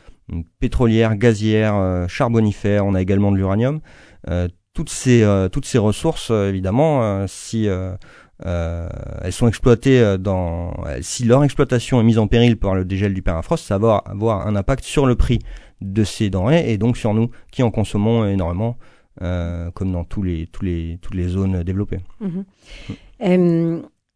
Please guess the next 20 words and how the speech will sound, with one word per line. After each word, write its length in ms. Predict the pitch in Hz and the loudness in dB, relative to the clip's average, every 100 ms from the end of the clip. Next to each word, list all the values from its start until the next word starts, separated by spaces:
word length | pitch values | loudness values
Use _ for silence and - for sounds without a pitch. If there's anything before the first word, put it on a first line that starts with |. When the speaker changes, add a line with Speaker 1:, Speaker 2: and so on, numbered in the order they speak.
| _ _ | _ _
Speaker 2:
euh, 760 | 220 202 208 175 165 156 151 156 | -8 -6 -6 -6 -6 -6 -6 -6
vous 120 | 170 185 | -8 -8
travaillez 340 | - 202 208 | -4 0 2
notamment 360 | 196 190 196 196 | 2 0 0 0
en 40 | |
partenariat 540 | 180 - 180 170 180 | -2 -4 -2 0 0
avec 260 | 170 156 - | -2 -4 -6
le, 140 | 151 151 | -8 -6
le 140 | 151 | -8
C 240 | - - | -8 -6
N 160 | 165 170 | -2 -2
R 80 | 185 | -2
S, 260 | 240 - | -4 -6
le 80 | 180 | -8
cnes 640 | 156 - 202 233 247 - - | -8 -2 2 2 2 -4 -4
et 140 | 156 | -2
le 80 | 156 | -2
lab-, 240 | 151 156 | -2 -4
l'Observatoire 540 | 180 190 233 180 175 175 | -2 0 0 0 0 -2
Midi-Pyrénées. 680 | 175 170 - 180 175 185 | -2 -4 -8 -4 -2 -2